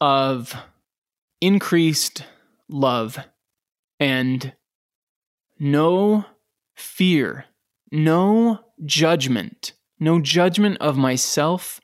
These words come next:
no judgment of others. It just was, I just felt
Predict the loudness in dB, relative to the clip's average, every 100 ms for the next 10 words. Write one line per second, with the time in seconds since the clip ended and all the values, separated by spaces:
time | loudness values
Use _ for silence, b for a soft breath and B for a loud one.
0 | B B B B B -6 0 2 2 2
1 | 0 2 0 0 -2 -4 -4 -2 0 2
2 | 2 2 -2 -6 -8 -2 0 0 0 2
3 | 0 0 -6 B B B -4 0 -2 -2
4 | -6 -2 0 0 -6 -16